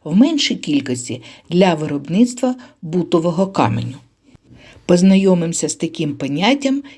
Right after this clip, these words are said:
як мінерал. Що таке мінерал, простими словами? Це частина гірських порід,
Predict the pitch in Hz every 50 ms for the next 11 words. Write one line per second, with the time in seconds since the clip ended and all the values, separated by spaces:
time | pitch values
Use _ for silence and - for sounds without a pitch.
0 | - - - 151 170 - - 202 196 208 220 247 240 160 117 117 - - _ _
1 | _ _ _ _ _ _ _ - - - - 320 302 240 - - 190 180 175 170
2 | 165 170 175 165 151 127 - - - _ _ - 170 175 175 - - 151 143 143
3 | 143 - 190 185 185 147 117 120 120 - - _ _ _ _ _ _ _ _ -
4 | - _ _ - - - 180 185 - 190 185 185 - - 269 320 381 294 196 135
5 | 120 165 165 160 - - - 240 254 247 - - - 175 156 143 139 143 147 156
6 | 160 - - -